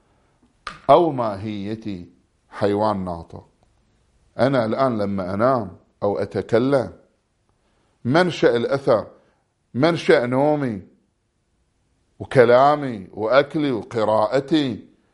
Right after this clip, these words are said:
هل هو وجودي أو ماهيتي وطبيعتي؟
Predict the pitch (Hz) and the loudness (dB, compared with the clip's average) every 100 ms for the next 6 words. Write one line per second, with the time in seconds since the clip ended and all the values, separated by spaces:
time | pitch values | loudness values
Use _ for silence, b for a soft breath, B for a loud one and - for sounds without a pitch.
0 | _ _ _ 104 170 170 165 156 131 123 | _ _ _ 2 2 4 2 2 0 -4
1 | 135 160 170 196 190 180 170 165 - _ | -2 0 0 0 0 0 -4 -8 -16 _
2 | _ _ _ _ _ _ _ _ _ _ | _ _ _ _ _ _ _ _ _ _
3 | _ _ _ 131 175 196 202 - - 123 | _ _ _ 6 6 6 2 -8 -8 0
4 | 135 131 123 143 139 139 175 - 151 135 | 2 2 0 -4 -4 -2 -2 -2 -2 0
5 | 120 113 131 127 135 104 113 120 117 107 | 0 0 -2 0 0 -2 -2 -4 -6 -6
6 | 104 | -10